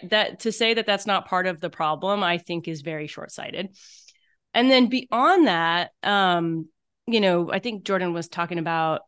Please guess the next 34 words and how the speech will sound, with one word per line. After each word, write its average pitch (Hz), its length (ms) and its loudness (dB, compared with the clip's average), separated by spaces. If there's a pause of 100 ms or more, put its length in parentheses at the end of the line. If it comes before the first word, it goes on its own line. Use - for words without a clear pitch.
(160)
people 180 260 -6
looking 170 280 -2
for 156 120 -8
solutions, 226 760 -4
people 190 240 -10
going 165 180 -2
to 147 60 -6
Beyond 131 380 -10
Beer. 214 500 0 (840)
Um, 196 240 4
we're 202 100 0
gonna 294 140 2
have 269 140 2
a 247 40 -4
little 233 140 -2
piece 180 320 -8
about 170 320 -2 (220)
R 180 160 2
T 180 180 -6
Ds 170 260 -2
and 175 100 -2
how 165 180 -2
much 170 240 -4
malt 170 400 0
owns 170 400 -4
the 175 140 -4
R 160 120 -2
T 165 200 -10
D 160 140 -8
space 160 540 -6
is 151 260 -12
kind 160 260 -8
of, 151 160 -12
like, 143 280 -10